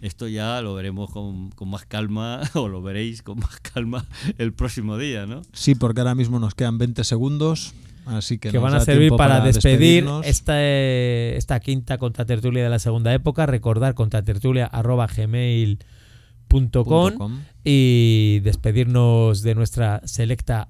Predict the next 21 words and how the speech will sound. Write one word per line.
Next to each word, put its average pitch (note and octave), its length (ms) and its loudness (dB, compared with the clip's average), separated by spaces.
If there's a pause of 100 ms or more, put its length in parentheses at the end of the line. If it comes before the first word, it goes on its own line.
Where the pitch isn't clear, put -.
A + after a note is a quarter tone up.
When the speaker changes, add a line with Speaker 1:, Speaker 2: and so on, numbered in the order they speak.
Speaker 3:
audiencia. C#3+ 680 -2 (100)
Agradecer G#2+ 440 -2
haber B2 140 0
Speaker 2:
<laughs> - 20 0
Speaker 3:
estado A#2 280 -2
aquí A#2 300 0
de A2+ 100 0
nuevo A#2 540 0
a B2 120 -2
Enrique, C#3 600 -2
que - 80 -8
esperemos G#2+ 420 -2
que - 100 -8
vuelva G#2+ 220 -4
a G2+ 40 -2
estar G#2 680 -2 (160)
algún A2+ 300 -4
día A2+ 200 0
no A#2 140 0
muy A#2 160 0
lejano. C3+ 460 -2